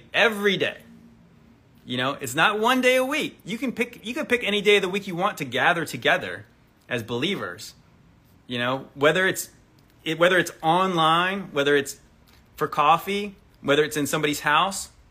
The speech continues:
it doesn't have to be like that. You know, so the real issue is that the people who pick one day a week, guess what they only do? <laughs> They only worship God one day a week. You know, and is that even really worship?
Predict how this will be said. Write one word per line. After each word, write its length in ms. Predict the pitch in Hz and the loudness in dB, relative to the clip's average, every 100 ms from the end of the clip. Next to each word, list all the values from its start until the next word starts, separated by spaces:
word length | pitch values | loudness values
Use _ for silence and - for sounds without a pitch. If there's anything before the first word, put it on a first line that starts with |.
| _ _ - - _ - - - | _ _ -20 -20 _ -20 -16 -6
it 140 | 151 | 2
doesn't 280 | 185 180 170 | 2 2 -2
have 300 | 120 151 - | 0 -2 -2
to 80 | 139 | -6
be 160 | 143 | -2
like 260 | 165 110 95 | -2 -2 -4
that. 240 | 85 - - _ _ _ _ _ - | -8 -10 -18 _ _ _ _ _ -8
You 120 | 127 | -2
know, 200 | 135 135 - - _ _ _ - | 0 0 -4 -20 _ _ _ -4
so 140 | 151 | 0
the 100 | 139 | 2
real 220 | 151 240 | 6 6
issue 320 | 175 156 165 | 4 -2 -2
is 260 | 151 135 127 - _ _ - | 0 0 -2 -12 _ _ -4
that 160 | 147 139 | -4 -2
the 80 | |
people 400 | 131 208 226 226 | -4 -2 0 0
who 120 | 160 175 | -2 -2
pick 320 | - 208 - | 0 -2 -2
one 280 | 151 180 170 | -2 0 2
day 160 | 160 | 4
a 80 | 147 | 4
week, 320 | 143 208 - - _ _ _ | 0 -4 -8 -20 _ _ _
guess 180 | - 180 | -2 0
what 180 | 202 196 | 2 2
they 120 | 196 | 4
only 200 | 196 190 | 2 0
do? 300 | 175 202 127 - | 0 0 -2 -4
<laughs> 240 | - - | -6 -2
They 60 | 190 | -4
only 200 | 190 175 | -2 -2
worship 360 | 180 185 170 | -4 -4 -2
God 260 | 139 160 147 | 0 0 0
one 160 | 160 | -4
day 140 | 160 160 | 0 0
a 80 | 156 | -2
week. 280 | 190 170 - _ _ _ _ _ _ _ - | -6 -10 -16 _ _ _ _ _ _ _ -4
You 140 | 143 | 0
know, 80 | 151 | 0
and 200 | 156 151 | -2 -2
is 200 | 165 147 | 0 2
that 180 | 180 185 | 2 2
even 160 | 175 | -2
really 220 | 170 170 | 0 0
worship? 440 | 139 170 202 - | 2 0 0 -4